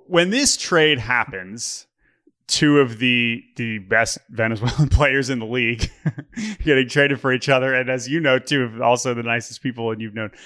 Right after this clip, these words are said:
both of them. Um, let's, you know, we'll skip past rehashing the trade and everything. I do know that you've known Luis Arraez for a long time. So while the national audience is really getting to know him this year as he's, you know, trying to bat four hundred or whatever, if he bats three eighty, it's unbelievable.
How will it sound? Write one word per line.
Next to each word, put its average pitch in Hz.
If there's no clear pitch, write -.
both 127
of 110
them. 113
Um, 139
let's, 269
you 226
know, 202
we'll 226
skip -
past 135
rehashing 127
the 113
trade 117
and 107
everything. 107
I 202
do 175
know 277
that 220
you've 165
known 165
Luis 139
Arraez 113
for -
a 110
long 104
time. -
So -
while 156
the 151
national 214
audience 160
is 120
really 180
getting 147
to 139
know 127
him 120
this 120
year 117
as 110
he's, 113
you 123
know, 110
trying 113
to 107
bat 107
four 110
hundred 131
or 110
whatever, 120
if 110
he 120
bats 127
three 131
eighty, 143
it's 120
unbelievable. 113